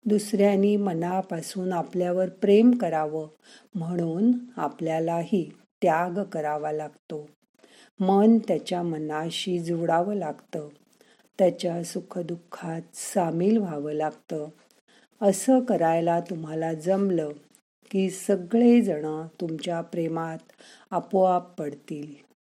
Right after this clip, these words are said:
त्यासाठी मग काहीही करायची जरूर नाही. मन फक्त शांत करा. त्या माणसाची मूर्ती डोळ्यासमोर आणा की ज्याने तुमच्यावर प्रेम करावं असं तुम्हाला वाटतं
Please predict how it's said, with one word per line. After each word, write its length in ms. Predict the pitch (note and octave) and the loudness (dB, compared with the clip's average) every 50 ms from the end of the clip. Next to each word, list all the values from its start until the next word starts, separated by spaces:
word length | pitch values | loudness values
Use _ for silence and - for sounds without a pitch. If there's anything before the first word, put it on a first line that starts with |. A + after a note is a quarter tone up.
| _ _ _ _ _ _ _ _ _ - _ | _ _ _ _ _ _ _ _ _ -8 _
त्यासाठी 840 | - F#3 F3+ F3 - F#3+ E3 - - - - F3 F#3 G3+ A3+ A#3+ A#3+ - _ _ _ _ _ _ _ _ _ _ - | 2 2 2 2 -2 -6 -6 -6 -8 -8 -6 -4 -2 -2 -2 -4 -6 -14 _ _ _ _ _ _ _ _ _ _ -4
मग 340 | E3+ E3+ E3 D#3+ D#3+ E3+ E3+ - _ _ _ _ _ _ _ _ _ _ _ _ _ | -2 -2 0 -2 -4 -6 -8 -12 _ _ _ _ _ _ _ _ _ _ _ _ _
काहीही 640 | - F#3+ F3+ E3+ E3+ E3+ G3 F#3+ F3 D#3+ G3 F#3+ F3+ | -2 0 0 0 0 -2 -2 -2 -2 -2 -4 -4 -4
करायची 800 | F3+ - F3 D3+ D3+ D#3 D#3+ D#3+ D#3+ - - - F3 F3 E3+ E3+ | -4 -6 -6 -4 -4 -6 -6 -6 -8 -10 -8 -6 -4 -4 -4 -4
जरूर 420 | E3 F3 F3 F3 F3 G3 G#3+ A3 | -2 0 0 4 4 4 4 4
नाही. 440 | G3+ F#3+ E3 D3+ D3 D3+ D3+ D3+ D3+ - _ _ _ _ _ _ _ _ _ _ _ _ _ - _ - _ _ _ _ _ _ - | 2 0 0 -2 -2 -4 -8 -12 -16 -20 _ _ _ _ _ _ _ _ _ _ _ _ _ -20 _ -20 _ _ _ _ _ _ -2
मन 380 | F3 F3 F3+ F3+ F3 F3 F3 | 0 2 2 2 2 0 -2
फक्त 400 | E3+ - - D#3 - - _ - E3 - | -2 -2 -4 -6 -6 -6 _ -6 -6 -4
शांत 760 | - - - F3 E3 E3+ F3 F3 F3+ F3+ F#3 F3+ E3+ E3+ - F3 - | -6 -4 -4 -4 -4 -2 -4 -6 -6 -6 -8 -8 -8 -6 -8 -6 -6
करा. 340 | E3 D#3 D#3 D3+ D3+ D3+ D#3 - _ _ _ _ _ _ _ _ _ _ _ _ _ _ | -8 -8 -6 -8 -8 -10 -14 -18 _ _ _ _ _ _ _ _ _ _ _ _ _ _
त्या 180 | A#3+ A#3 A#3 A#3 | 8 8 8 8
माणसाची 840 | A#3 A3+ F#3+ E3 E3 D#3+ - - - - G#3 G3 G3 - - A#3 | 6 4 4 2 0 -2 -4 -6 0 2 2 2 2 2 2 4
मूर्ती 680 | A3+ A3 G3+ F3+ F3 E3+ - - - F#3 F#3 F#3 F#3+ F3+ - _ - F#3 | 4 4 4 2 0 -2 -6 -4 -4 -2 -2 -2 -6 -10 -14 _ -8 -2
डोळ्यासमोर 720 | E3 F3+ F3 F3 E3+ E3+ F3 E3+ - G#3+ G#3+ G#3+ G#3+ G3+ E3+ | 0 4 4 4 4 4 0 -2 -2 0 2 2 2 2 2
आणा 320 | D#3+ D#3 D#3 D3+ D3 D3 D#3 - _ _ _ _ _ _ _ _ _ | 2 0 -2 -2 -4 -6 -8 -12 _ _ _ _ _ _ _ _ _
की 140 | - - F3+ | -6 -4 -2
ज्याने 400 | E3 D#3 E3+ E3 D#3+ D#3+ E3+ F#3+ | -2 -2 -2 -2 -2 -2 -2 -2
तुमच्यावर 600 | G3 G#3+ G#3 E3+ D#3 - - E3 D#3+ D#3+ D#3+ E3 E3 | 0 -2 -4 -4 -6 -6 -8 -8 -6 -6 -6 -6 -8
प्रेम 380 | - - F3+ E3+ E3 E3+ F#3 | -6 -2 -2 0 0 0 -2
करावं 520 | F3+ E3+ F3+ F3 F3 E3+ E3+ E3+ E3+ F3 E3+ | -2 -2 0 2 4 4 4 4 2 0 0
असं 200 | E3+ - - F3+ | -2 -6 -8 -8
तुम्हाला 460 | - - E3 D3+ D#3+ F3 E3+ E3+ E3+ | -8 -8 -8 -6 -4 -4 -2 -2 -2
वाटतं 520 | E3+ E3 D#3+ - - _ _ - F3 E3 | -2 -4 -6 -8 -14 _ _ -6 -6 -6